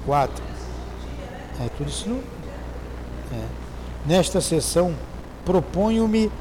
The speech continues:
a obter alguns detalhes novos sobre a personalidade de Charles e tentar conduzi-lo, Maio, a uma vida precedente. Assim sendo, aprofundo rapidamente o sono, através de passes longitudinais,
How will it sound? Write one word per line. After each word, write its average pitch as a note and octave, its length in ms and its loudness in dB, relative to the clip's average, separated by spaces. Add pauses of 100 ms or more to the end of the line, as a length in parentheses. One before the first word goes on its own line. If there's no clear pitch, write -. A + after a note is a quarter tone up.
(120)
a D#3+ 120 4
obter F#3 480 6
alguns F3 420 2
detalhes E3+ 640 2
novos D#3 480 4
sobre E3 300 2
a D#3+ 40 6
personalidade D3+ 920 2
de C#3+ 140 -4
Charles B2+ 720 2 (560)
e G3 120 6
tentar F3 420 2
conduzi-lo, E3 800 0 (300)
Maio, D#3+ 500 4 (140)
a D3 80 2
uma D3+ 220 0
vida D3+ 320 2
precedente. A#2+ 840 -2 (640)
Assim F3+ 320 2
sendo, D#3+ 560 2 (320)
aprofundo F#3 640 2
rapidamente F3 720 4
o G3+ 60 0
sono, D#3 540 0 (420)
através D3+ 420 4
de D#3+ 120 0
passes D#3 500 2
longitudinais, D3+ 1040 0